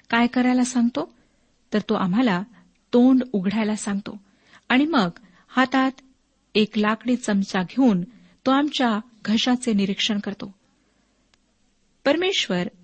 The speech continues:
जो आमचा प्रभू आहे, प्रभू येशू ख्रिस्त जो आमचा महान वैद्य आहे,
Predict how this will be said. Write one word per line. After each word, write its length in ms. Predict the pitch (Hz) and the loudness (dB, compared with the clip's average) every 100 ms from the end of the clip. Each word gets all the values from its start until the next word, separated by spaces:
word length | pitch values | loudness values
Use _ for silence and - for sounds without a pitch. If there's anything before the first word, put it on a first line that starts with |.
| - | -4
जो 120 | 240 | 0
आमचा 240 | 233 226 | 2 0
प्रभू 340 | 226 226 214 294 | -2 -4 -2 -2
आहे, 300 | 311 185 175 - _ _ _ _ | -2 -4 -8 -12 _ _ _ _
प्रभू 220 | 233 214 | -2 2
येशू 240 | 226 208 202 | 2 0 -4
ख्रिस्त 360 | - 294 311 - | -4 -4 -4 -6
जो 200 | - 233 | -6 -2
आमचा 280 | 226 226 226 | 0 0 0
महान 320 | 220 233 214 | 0 2 2
वैद्य 280 | 220 262 302 | 2 -2 -2
आहे, 280 | 262 185 185 | -2 -2 -6